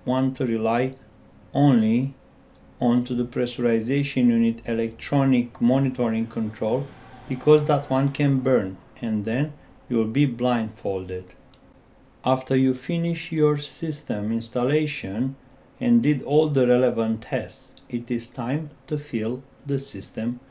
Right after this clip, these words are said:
with heating agent, I mean water. To do this, you don't have to run the pressurization unit to stress the pump.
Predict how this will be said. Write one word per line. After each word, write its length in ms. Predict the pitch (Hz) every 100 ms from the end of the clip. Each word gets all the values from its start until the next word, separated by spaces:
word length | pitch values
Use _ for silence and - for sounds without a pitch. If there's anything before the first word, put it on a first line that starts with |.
| - -
with 240 | 135 147 147
heating 460 | - 190 147 117 -
agent, 560 | 98 95 90 92 92 - - -
I 120 | 127
mean 340 | 113 104 120 - -
water. 520 | - 139 139 101 90 - _ _ - - - _ _ _ _ _ _ - -
To 100 | 127
do 180 | 165
this, 480 | 226 120 127 135 -
you 100 | 131
don't 260 | 123 160 156
have 260 | 160 147
to 120 | - 131
run 360 | 127 120 117 -
the 120 | 117
pressurization 960 | 123 120 - 120 120 127 156 147 131
unit 420 | 117 104 101 98 - _
to 140 | - 139
stress 400 | - 110 104 101
the 120 | 120
pump. 480 | 123 147 131 104